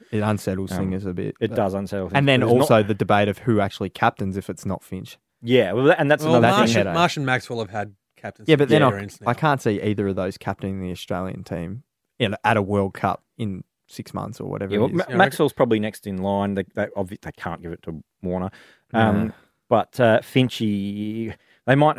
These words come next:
Speaker 2: <laughs> it might be one of those scenarios where he stays on almost as a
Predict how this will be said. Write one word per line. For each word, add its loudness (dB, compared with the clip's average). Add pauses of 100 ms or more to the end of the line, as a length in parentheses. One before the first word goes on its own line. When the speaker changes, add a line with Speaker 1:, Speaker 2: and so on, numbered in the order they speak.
(120)
Speaker 2:
<laughs> -20
it -6
might -2
be -2
one 0
of -2
those 0
scenarios -2
where -6
he -6
stays -8
on -10
almost -10
as -12
a -6